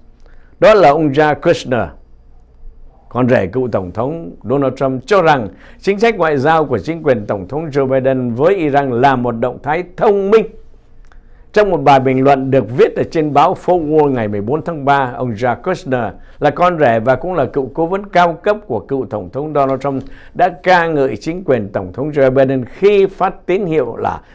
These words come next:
sẵn sàng tham gia trở lại thỏa thuận hạt nhân Iran. Ông nói, mặc dù còn nhiều ý kiến lo ngại về đề nghị của đội ngũ của ông Biden trong việc hợp tác với châu Âu nhằm nối lại thỏa thuận hạt nhân Iran, song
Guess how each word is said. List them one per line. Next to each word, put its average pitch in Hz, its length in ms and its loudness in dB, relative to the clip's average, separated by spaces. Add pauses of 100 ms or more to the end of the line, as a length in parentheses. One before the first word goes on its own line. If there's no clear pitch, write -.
(100)
sẵn 277 360 -2
sàng 110 420 0
tham 139 220 -2
gia 127 200 2
trở 110 240 -4
lại 101 300 -4
thỏa 85 180 -4
thuận 113 240 -10
hạt 101 180 -6
nhân 127 280 -6
Iran. 151 280 0 (680)
Ông 135 160 0
nói, 131 300 0 (360)
mặc 165 180 2
dù 160 160 2
còn 147 240 2
nhiều 151 200 6
ý 202 140 -2
kiến 202 200 2
lo 196 220 0
ngại 151 240 2
về 135 140 2
đề 131 160 2
nghị 131 200 2
của 117 200 -2
đội 135 220 0
ngũ 156 260 0
của 127 100 -2
ông 139 200 -2
Biden 151 380 2
trong 147 200 0
việc 117 220 -2
hợp 143 240 0
tác 175 220 0
với 185 100 -4
châu 165 220 0
Âu 143 320 0 (220)
nhằm 131 300 2
nối 185 160 2
lại 147 260 0
thỏa 104 180 -2
thuận 131 240 -4
hạt 117 200 -2
nhân 139 160 -4
Iran, 165 400 0 (180)
song 180 400 0